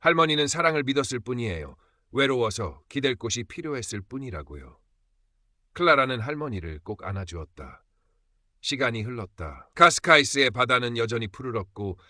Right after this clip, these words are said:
아멜리아의 정원에는 어김없이 장미가 피고 졌다. 아멜리아는 클라라의 진심 어린 간호와 위로, 그리고 자신의 내면을 깊이 성찰하는 과정을 통해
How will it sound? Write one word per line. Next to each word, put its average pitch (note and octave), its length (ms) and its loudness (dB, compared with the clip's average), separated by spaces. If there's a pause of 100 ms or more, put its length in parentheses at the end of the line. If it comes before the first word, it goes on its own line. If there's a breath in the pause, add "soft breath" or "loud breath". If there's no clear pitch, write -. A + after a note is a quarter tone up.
(120 soft breath)
아멜리아의 B2+ 600 4
정원에는 A2 720 -4
어김없이 G2+ 720 -6
장미가 G2 600 -8
피고 A2 260 -12
졌다. - 440 -16 (1040)
아멜리아는 C3+ 720 6
클라라의 C3 520 4
진심 C3 440 -4
어린 A2+ 300 -4
간호와 G#2+ 600 -4
위로, F#2+ 400 -8 (380 soft breath)
그리고 A2+ 320 -4
자신의 A#2+ 400 -2
내면을 A2+ 400 -2
깊이 A2+ 480 -8
성찰하는 A#2 640 -6
과정을 G2 420 -6
통해 G2+ 320 -8